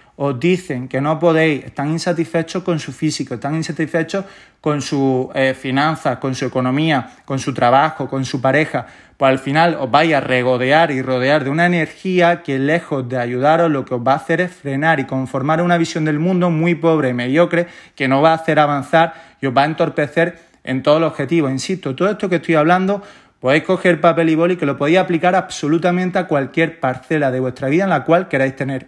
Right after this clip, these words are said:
éxito. Y otro punto importantísimo, aparte de ese de cambiar el entorno, que no es que dejéis de querer a las personas que os rodean ahora, que no es que dejéis de lado a vuestros padres,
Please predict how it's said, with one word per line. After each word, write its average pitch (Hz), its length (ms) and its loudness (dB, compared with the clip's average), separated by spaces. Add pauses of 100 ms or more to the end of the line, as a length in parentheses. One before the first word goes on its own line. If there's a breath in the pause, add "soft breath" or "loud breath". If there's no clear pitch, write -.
éxito. 135 460 -8 (920)
Y 131 140 -4
otro 160 240 2
punto 190 460 -2 (440 loud breath)
importantísimo, 127 840 -2
aparte 131 340 0
de 151 40 2
ese 147 240 -2
de 131 80 -2
cambiar 131 400 0
el 143 140 0
entorno, 165 580 0 (260 loud breath)
que 143 120 -4
no 170 60 2
es 185 60 -2
que 208 120 -2
dejéis 190 340 0
de 165 160 2
querer 151 460 2
a 139 60 2
las 139 120 0
personas 139 400 -6
que - 100 -10
os 131 80 -2
rodean 127 280 -2
ahora, 131 240 0
que 131 100 -6
no 156 80 0
es 180 60 -2
que 196 160 -2
dejéis 175 340 0
de 147 140 0
lado 147 300 2
a 135 40 2
vuestros 135 340 -4
padres, 135 400 0